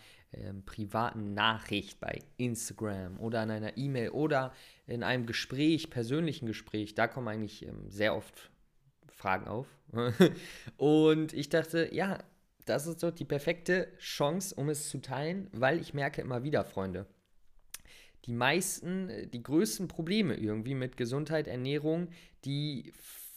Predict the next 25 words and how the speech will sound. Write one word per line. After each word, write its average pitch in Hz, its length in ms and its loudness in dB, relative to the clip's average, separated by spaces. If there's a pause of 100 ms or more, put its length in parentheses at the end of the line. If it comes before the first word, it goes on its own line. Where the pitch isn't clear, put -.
(380)
ja, 151 200 2
die 165 100 0
kommen 190 240 0
immer 196 300 0
wieder 196 180 0
auf 185 220 -4
ein 170 100 -2
paar 175 400 -2
kleine, 175 760 0 (760)
ähm, 156 640 -2 (640)
ja, 151 340 2
auf, 127 220 0
auf - 300 -4
sozusagen 139 840 -2 (340)
das 127 200 -2
Pareto-Prinzip, 120 760 -2
kennt 110 220 -4
ihr, 101 160 -6
ne? 156 220 -4
Zwanzig 135 600 -4
Prozent 127 600 -4 (340)
machen 123 260 -2
achtzig 131 440 -4
Prozent 123 400 -4
aus 165 420 0